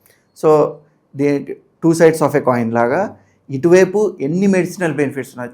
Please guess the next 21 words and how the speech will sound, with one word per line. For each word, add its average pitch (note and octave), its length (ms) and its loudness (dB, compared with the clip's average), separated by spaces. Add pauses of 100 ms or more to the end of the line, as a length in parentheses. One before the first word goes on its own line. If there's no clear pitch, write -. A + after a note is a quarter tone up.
చాలా F#3 220 -2
మంచి F#3+ 240 -4
మెడిసినల్ D#3+ 320 -8
బెనిఫిట్స్ C3+ 380 -8
ఉన్నాయి. B2+ 420 -8 (400)
And B2 100 -4
ఆయుర్వేదిక్‌లో D#3 600 0
కూడా D#3 360 -2 (800)
only D3 220 0
after D#3+ 260 2
purification C#3+ 760 -4 (800)
and, C#3 120 -4
uh, C3 260 4
uh, B2+ 800 -4 (160)
thorough F#3+ 280 6
processing C#3+ 420 2 (540)
చేసిన D#3+ 280 -2
తర్వాత A#2 400 0
మెడిసిన్స్‌లో F3 560 -4
యూజ్ C#3 300 -2
చేస్తాం. A2+ 320 -12